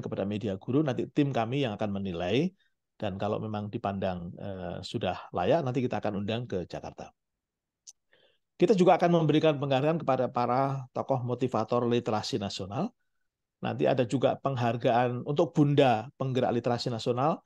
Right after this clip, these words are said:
Di beberapa kota itu ada Bunda Literasi. Eh, mereka juga tidak kalah, eh, perannya untuk memajukan literasi di daerahnya. Jika di tempat Anda, Anda ada Bunda Literasi yang Anda rasa memang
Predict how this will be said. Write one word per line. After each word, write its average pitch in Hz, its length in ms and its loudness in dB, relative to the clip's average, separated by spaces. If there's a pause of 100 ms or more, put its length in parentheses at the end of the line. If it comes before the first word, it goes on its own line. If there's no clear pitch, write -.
(300)
Di 123 160 -4
beberapa 113 320 0
kota 127 240 2
itu 156 160 2
ada 127 80 2
Bunda 117 560 -2
Literasi. 110 640 -2 (320)
Eh, 101 480 -8
mereka 110 240 -2
juga 107 320 -4
tidak 110 400 -4
kalah, 101 320 0 (480)
eh, 98 320 -4 (160)
perannya 113 480 0
untuk 127 160 -2
memajukan 117 400 -2
literasi 117 400 -2
di 117 80 -2
daerahnya. 101 560 -2 (640)
Jika 135 480 0
di 147 240 0
tempat 120 320 0
Anda, 107 480 0 (240)
Anda 104 640 0
ada 107 480 -2
Bunda 170 240 4
Literasi 139 480 4
yang 110 240 2 (560)
Anda 117 240 0
rasa 127 320 0
memang 113 480 -4